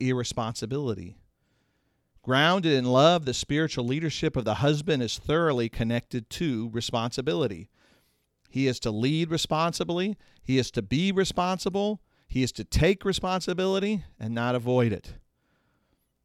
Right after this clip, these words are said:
So why is it so tempting for husbands to be irresponsible? Well, it is easy to blame it on poor child rearing or a culture that doesn't seem to promote responsibility in young people, especially young men.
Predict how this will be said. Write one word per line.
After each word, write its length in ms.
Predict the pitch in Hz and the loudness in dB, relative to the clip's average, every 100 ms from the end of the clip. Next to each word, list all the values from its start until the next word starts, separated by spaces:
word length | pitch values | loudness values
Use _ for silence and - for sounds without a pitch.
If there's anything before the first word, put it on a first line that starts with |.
| - | -4
So 160 | 175 | 0
why 220 | 180 247 | 2 4
is 120 | 285 208 | 2 0
it 100 | - | -2
so 140 | 175 | -2
tempting 420 | 156 180 190 156 | 0 -2 0 -2
for 160 | 127 123 | -2 0
husbands 460 | 135 151 - 113 | 2 0 0 -4
to 120 | - 113 | -4 -4
be 240 | 127 123 | -2 -2
irresponsible? 960 | 120 123 120 - 139 143 - - 78 - - _ _ _ _ _ _ _ _ _ _ _ _ _ | 0 0 0 -4 -4 -4 -6 -10 -12 -14 -20 _ _ _ _ _ _ _ _ _ _ _ _ _
Well, 360 | 104 110 127 135 | -6 0 2 2
it 80 | |
is 120 | 123 117 | 0 -2
easy 280 | 175 160 | -2 0
to 80 | 147 | 0
blame 360 | 117 127 139 151 | 2 0 0 2
it 80 | 139 | 2
on 180 | 127 | 0
poor 320 | 123 - 147 147 | 2 4 4 2
child 460 | - 135 135 131 | 0 2 2 2
rearing 460 | 120 131 139 143 135 | 0 0 0 -2 -2
or 180 | 107 107 | -2 -4
a 60 | |
culture 640 | - 143 143 - 147 151 131 | -2 0 0 0 -4 -2 -2
that 260 | 117 107 | -4 -4
doesn't 280 | - 120 123 | -4 -6 -6
seem 260 | - 135 131 | -8 -6 -6
to 140 | - | -8
promote 380 | 123 113 123 135 | -8 -4 -4 -4
responsibility 960 | 117 - 120 120 - 101 117 127 135 123 | -8 -10 -6 -6 -6 -6 -4 -4 -6 -6
in 180 | 101 101 | -6 -4
young 280 | 110 117 | -4 -4
people, 500 | 117 127 - 139 147 | -6 -8 -4 -4 -4
especially 480 | 123 - 107 - 110 | -6 -6 -6 -4 -6
young 300 | 104 113 110 | -4 -4 -2
men. 400 | 107 120 160 190 | -2 0 0 -4